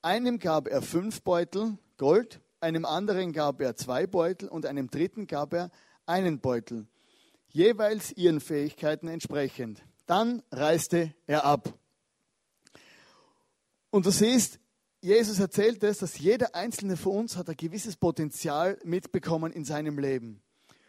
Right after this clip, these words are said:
Gott hat in jeden einzelnen von uns was reingelegt. Er sagt Talente, der eine hat eins gekriegt, der andere drei, der andere fünf.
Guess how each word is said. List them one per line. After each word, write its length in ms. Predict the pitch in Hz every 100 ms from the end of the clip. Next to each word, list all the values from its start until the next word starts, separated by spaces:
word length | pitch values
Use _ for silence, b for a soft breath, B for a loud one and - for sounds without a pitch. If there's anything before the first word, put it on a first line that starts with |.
| b _
Gott 260 | 202 277 214
hat 220 | 180 - _
in 140 | 180
jeden 500 | 151 135 220 269 226
einzelnen 460 | - 175 240 - 196
von 180 | - 196
uns 320 | 208 233 -
was 220 | 170 156
reingelegt. 680 | 147 175 151 143 117 - -
Er 140 | - 202
sagt 180 | 202 -
Talente, 400 | 170 170 214 175
der 80 |
eine 220 | 160 156 131
hat 160 | 113
eins 320 | 156 220 220
gekriegt, 340 | - 196 196 _ b b
der 60 | 135
andere 260 | 131 127 123
drei, 440 | 147 147 170 185 b b b _
der 100 | 127
andere 340 | 151 165 156
fünf. 560 | 156 165 170 156 - -